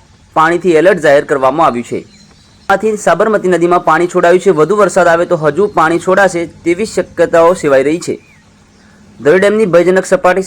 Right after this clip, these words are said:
છસો બાવીસ ફૂટ છે. ગુજરાતના ચાર જિલ્લાના તંત્રને જાણ કરી સતર્ક કરવામાં આવ્યું છે. ધરોઈ ડેમમાં કુલ પાણીની આવક વધીને ઓગણસાઠ હજાર ચારસો ચુમ્માલીસ ક્યુસેક નોંધાઈ છે. ધરોઈ ડેમ હાલ એકાવન પોઇન્ટ નેવ્યાસી ટકા ભરાયો છે.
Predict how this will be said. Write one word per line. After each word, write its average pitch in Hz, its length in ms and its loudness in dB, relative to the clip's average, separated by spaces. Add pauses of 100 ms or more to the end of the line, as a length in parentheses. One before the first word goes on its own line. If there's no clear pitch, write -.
છસો 170 180 -2
બાવીસ 151 380 0
ફૂટ 180 180 0
છે. 185 120 -2
ગુજરાતના 151 540 -2
ચાર 170 240 0
જિલ્લાના 175 460 0
તંત્રને 165 560 -2
જાણ 156 400 -2
કરી 180 240 -2
સતર્ક 190 400 -2
કરવામાં 143 420 0
આવ્યું 127 180 -4
છે. - 180 -10 (920)
ધરોઈ 156 200 4
ડેમમાં 214 280 2
કુલ 208 200 0
પાણીની 196 380 0
આવક 175 360 0
વધીને 165 400 0 (120)
ઓગણસાઠ 190 440 2
હજાર 190 180 2
ચારસો 170 440 0
ચુમ્માલીસ 175 500 -2
ક્યુસેક 165 260 -2
નોંધાઈ 160 320 2
છે. 190 260 0 (320)
ધરોઈ 151 260 2
ડેમ 208 180 0
હાલ 185 240 0
એકાવન 185 340 0
પોઇન્ટ 180 260 -2
નેવ્યાસી 160 380 -2
ટકા 160 220 0
ભરાયો 143 340 2
છે. 147 200 -6